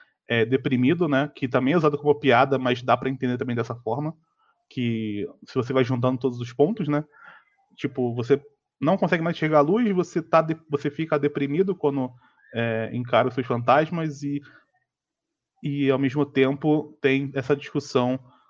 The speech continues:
que, ao mesmo tempo, é uma discussão um pouco, é, sobre medicina e o, e o propósito dela, mas, ao mesmo tempo, também é uma discussão sobre o que que, o que que é a vida.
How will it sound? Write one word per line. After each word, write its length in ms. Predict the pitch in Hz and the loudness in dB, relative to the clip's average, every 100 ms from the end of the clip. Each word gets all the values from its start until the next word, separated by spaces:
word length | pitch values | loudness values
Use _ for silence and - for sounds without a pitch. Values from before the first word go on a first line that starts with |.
| _ | _
que, 360 | - 143 131 123 | -10 -4 -2 0
ao 160 | 123 123 | 0 0
mesmo 220 | 131 139 | 2 0
tempo, 300 | 139 131 143 | 0 0 0
é 40 | |
uma 120 | 123 | 0
discussão 760 | 123 - 127 135 127 127 120 120 - - - - _ _ _ | -2 -4 -2 0 0 -2 -4 -8 -12 -20 -20 -20 _ _ _
um 80 | 127 | -12
pouco, 840 | 123 139 135 135 139 131 127 117 - _ _ _ _ _ - | -6 -2 -2 0 0 4 2 0 -6 _ _ _ _ _ -10
é, 360 | 123 120 120 117 | -2 0 0 -2
sobre 580 | - - 127 123 120 117 - _ _ - | -4 -2 -2 -2 -4 -6 -12 _ _ -2
medicina 760 | 135 127 131 - 156 220 208 | 0 0 -4 -2 0 2 2
e 160 | 170 147 | 2 0
o, 180 | 139 123 | 0 -2
e 240 | 135 135 | -6 -2
o 300 | 131 127 117 110 | -2 -2 -4 -2
propósito 560 | 127 120 123 127 127 135 | 0 2 2 2 0 -4
dela, 440 | 123 123 147 170 - - - - | 0 2 2 0 -8 -20 -16 0
mas, 240 | 131 131 | 2 2
ao 80 | 135 | 2
mesmo 260 | 135 139 | 0 -2
tempo, 360 | 135 131 135 160 | 2 2 2 0
também 380 | 156 139 135 139 | 0 2 2 0
é 40 | |
uma 160 | 135 131 | 0 -2
discussão 600 | 131 - 135 - 123 131 | -4 -6 -6 -2 -2 -2
sobre 540 | 127 - 135 131 127 123 - _ _ - | -2 -2 0 -2 -4 -6 -12 _ _ -8
o 140 | 123 | -6
que 180 | 120 135 | -2 -4
que, 240 | 135 147 - | -2 -6 -6
o 60 | - - | -14 -6
que 100 | 139 | -6
que 140 | 139 | 2
é 40 | 156 | 2
a 60 | |
vida. 420 | 123 120 113 104 | 2 0 -8 -10